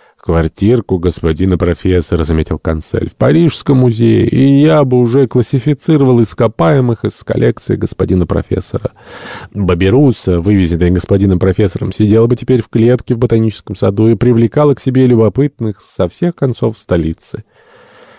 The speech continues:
"Все это так и было бы, Канцель, и воображаю, как над нами будут смеяться". "Уж действительно", — отвечал спокойно Канцель, — "я думаю, что будут смеяться над господином профессором.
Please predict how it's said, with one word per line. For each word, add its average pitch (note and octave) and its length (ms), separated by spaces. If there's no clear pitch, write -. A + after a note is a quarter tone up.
"Все - 180
это D#2+ 160
так D#2+ 300
и D#2+ 60
было C#2+ 220
бы, D#2 100
Канцель, D2+ 480
и E2 40
воображаю, F#2+ 680
как - 220
над B2+ 160
нами C#3+ 380
будут F3 380
смеяться". A#2+ 680
"Уж E2 300
действительно", — D#2+ 680
отвечал D#2 360
спокойно E2+ 420
Канцель, — F#2 400
"я C3 140
думаю, C#3+ 280
что - 180
будут A2 200
смеяться F#2+ 500
над G2 140
господином D#2+ 500
профессором. - 640